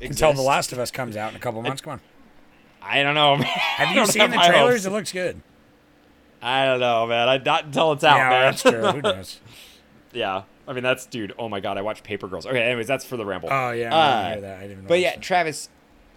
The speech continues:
Speaker 2: I, Home Invasion, I mean, we kinda, I think, like, when I mentioned, I, I say Strangers, I've only seen The Strangers once, and I, I really liked it, and it's super intense, but I wanna see Don't Breathe.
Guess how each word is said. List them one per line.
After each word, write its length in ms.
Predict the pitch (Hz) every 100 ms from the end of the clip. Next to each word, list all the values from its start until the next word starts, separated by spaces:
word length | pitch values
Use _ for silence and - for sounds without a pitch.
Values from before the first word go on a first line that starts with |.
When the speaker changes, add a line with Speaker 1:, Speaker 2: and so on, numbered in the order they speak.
| -
Speaker 2:
I, 600 | 147 170 180 175 170 156 - _ _ _ _ _ _ _ -
Home 280 | - 185 247
Invasion, 680 | 185 143 156 170 196 208 -
I 40 |
mean, 140 | 143
we 60 | 139
kinda, 380 | 139 156 160 147 -
I 80 |
think, 180 | 139 143
like, 220 | 131 110 - _ _ _ _ -
when 120 | 107
I 60 | 107
mentioned, 420 | 110 131 117 113 _ _ _ -
I, 240 | 233 226 -
I 100 | 190
say 200 | - 269
Strangers, 520 | - - 185 180 147 -
I've 140 | 156
only 160 | 247 233
seen 160 | -
The 60 | 170
Strangers 420 | - 160 151 120
once, 400 | 104 98 107 - _ _ _ _ _ _
and 100 | 147
I, 120 | 135 131 - _ -
I 100 | 127
really 320 | 117 175 151
liked 300 | 117 127 185
it, 180 | 196 -
and 100 | 123
it's 120 | 123
super 280 | - 147 156
intense, 380 | 127 131 147 -
but 160 | 147
I 60 | 143
wanna 240 | 151 269
see 180 | 269 185
Don't 400 | 120 120 139 -
Breathe. 560 | 90 87 98 123 214